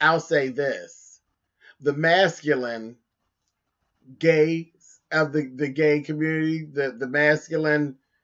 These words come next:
African American homosexuals, you all have been screaming and, and,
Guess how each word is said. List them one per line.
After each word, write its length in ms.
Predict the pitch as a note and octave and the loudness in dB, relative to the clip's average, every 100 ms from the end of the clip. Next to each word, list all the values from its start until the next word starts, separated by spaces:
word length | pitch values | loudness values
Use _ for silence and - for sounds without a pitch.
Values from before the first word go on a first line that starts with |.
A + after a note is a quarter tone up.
| _ _ _ D#3 | _ _ _ 0
African 540 | E3 D#3 D#3 E3 D3+ | 2 2 0 2 2
American 840 | D3 D3 D3+ D3+ D3 D#3 D3+ D3 - _ | 4 6 8 8 4 4 2 2 -10 _
homosexuals, 920 | D#3+ D#3+ D#3 D#3+ D#3+ D3+ D#3+ D3+ D3 - - _ | -2 0 0 2 0 0 -4 -2 -4 -8 -20 _
you 220 | B2+ E3 | -6 0
all 200 | D#3 D3 | 4 4
have 140 | C#3 A#2 | 4 0
been 180 | C3+ | -4
screaming 640 | C3 - D#3+ D#3+ D#3 E3 D3+ C#3 | -4 -8 -4 -2 -2 -6 -6 -6
and, 320 | C#3 C3 B2 - | -4 -6 -10 -12
and, 300 | C3 B2 | -10 -8